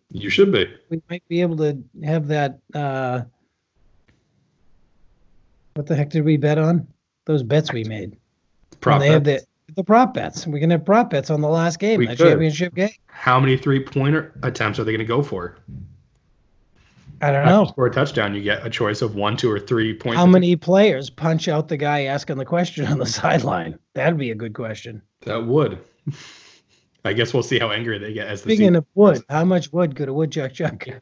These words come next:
Speaker 1: see?
Speaker 2: Well, how did that go? How did that
Speaker 1: I
Speaker 2: get
Speaker 1: just
Speaker 2: points?
Speaker 1: assigned random <laughs> teams for each
Speaker 2: Oh,
Speaker 1: one.
Speaker 2: okay.
Speaker 1: Houston was zero to two. <laughs>
Speaker 2: So, so this was a very fun way to give me a team to root for, the Houston Roughnecks.
Speaker 1: Exactly.
Speaker 2: So had there been, eh,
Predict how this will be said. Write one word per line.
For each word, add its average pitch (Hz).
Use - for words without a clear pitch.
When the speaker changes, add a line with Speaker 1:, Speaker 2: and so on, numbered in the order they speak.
Speaker 1:
see? -
Speaker 2:
Well, 135
how 233
did 247
that 190
go? 160
How 180
did 180
that 151
Speaker 1:
I 165
Speaker 2:
get 151
Speaker 1:
just 123
Speaker 2:
points? 170
Speaker 1:
assigned 117
random 123
<laughs> -
teams 143
for -
each 156
Speaker 2:
Oh, 196
Speaker 1:
one. 202
Speaker 2:
okay. 160
Speaker 1:
Houston 156
was 127
zero 135
to 113
two. 120
<laughs> -
Speaker 2:
So, 190
so 180
this 180
was 180
a 143
very 160
fun 160
way 143
to 135
give 131
me 131
a 123
team 127
to 127
root 131
for, 120
the 120
Houston 120
Roughnecks. 120
Speaker 1:
Exactly. -
Speaker 2:
So 156
had 185
there 180
been, 156
eh, 151